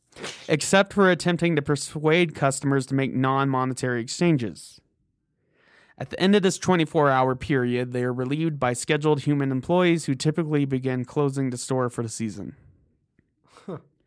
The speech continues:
Speaker 1: Exposed persons will rationalize all anomalous properties of S C P twenty-five twenty-three,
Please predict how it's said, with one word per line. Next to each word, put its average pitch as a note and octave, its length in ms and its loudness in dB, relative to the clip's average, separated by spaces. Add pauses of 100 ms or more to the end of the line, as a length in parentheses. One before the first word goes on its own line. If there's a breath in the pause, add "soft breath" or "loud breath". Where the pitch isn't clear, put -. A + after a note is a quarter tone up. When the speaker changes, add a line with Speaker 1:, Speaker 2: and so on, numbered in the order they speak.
(460 loud breath)
Speaker 1:
Exposed A3+ 520 2
persons E3 540 2
will C#3+ 380 0
rationalize C#3+ 840 2
all F3+ 280 4
anomalous D3 460 2
properties C3 520 -2
of A#2+ 100 -6
S C3+ 160 -2
C C3+ 120 -8
P C3+ 200 -4
twenty-five B2+ 540 -2
twenty-three, G#2+ 560 -8